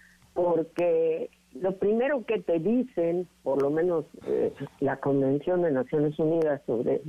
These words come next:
el tema y la propia ley que tenemos general de trata, es que si son extranjeras, lo primero que tienes que hacer es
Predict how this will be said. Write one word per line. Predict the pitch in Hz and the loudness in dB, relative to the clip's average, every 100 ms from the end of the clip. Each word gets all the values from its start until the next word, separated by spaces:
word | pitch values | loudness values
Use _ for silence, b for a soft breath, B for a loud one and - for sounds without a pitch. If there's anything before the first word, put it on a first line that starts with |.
| - | -2
el | 120 | -2
tema | - 160 175 170 | 0 2 2 2
y | 143 | 2
la | 135 127 | 0 -2
propia | - 214 220 190 | -2 -2 0 0
ley | 156 156 180 170 | 2 2 2 0
que | - | -4
tenemos | 131 127 135 160 143 - | -6 -2 0 0 -4 -2
general | 127 120 131 151 | 0 2 2 2
de | 185 | 0
trata, | 190 170 147 - - B B B _ | 0 -2 -2 -4 -8 B B B _
es | 233 | -4
que | 233 254 | 0 -2
si | 233 190 | 0 0
son | 208 208 | 2 2
extranjeras, | 208 190 170 190 190 185 | 0 -2 -2 0 0 2
lo | 156 | 0
primero | 156 170 185 190 | -2 -2 0 0
que | 175 | -2
tienes | - 180 175 | 0 0 -2
que | - | -2
hacer | 147 - 180 | -4 0 0
es | 170 | 0